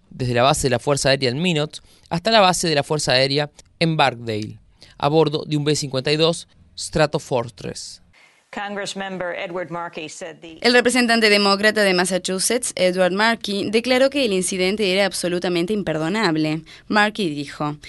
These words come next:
Speaker 3: "Nunca antes se había informado algo como esto y nos han asegurado durante décadas que era imposible". Desde la década del sesenta, las Fuerzas Armadas estadounidenses han trasladado armas nucleares a bordo de aviones de carga,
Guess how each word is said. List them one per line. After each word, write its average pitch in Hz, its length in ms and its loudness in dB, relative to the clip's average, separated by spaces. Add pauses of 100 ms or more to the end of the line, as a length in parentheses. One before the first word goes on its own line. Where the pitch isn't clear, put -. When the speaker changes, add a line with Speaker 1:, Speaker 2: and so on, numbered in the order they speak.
(160)
Speaker 3:
"Nunca 202 380 4
antes 202 260 0
se - 180 -2
había 180 180 2
informado 175 480 0
algo 175 220 2
como 165 220 -2
esto 208 400 -4
y 214 100 -2
nos 226 220 -2
han 285 80 0
asegurado 202 540 0
durante 175 360 -4
décadas 180 500 -2
que 208 160 -4
era 254 140 -4
imposible". 143 800 -4 (340)
Desde 208 220 4
la 190 120 6
década 190 300 6
del 180 140 4
sesenta, 190 580 -2
las 247 140 -4
Fuerzas 170 260 -6
Armadas 170 380 -2
estadounidenses 185 880 -4
han 247 100 -4
trasladado 220 560 -2
armas 214 300 -2
nucleares 185 560 -2
a 196 80 -2
bordo 175 260 0
de 165 100 0
aviones 175 300 -2
de 160 140 -8
carga, 196 440 -2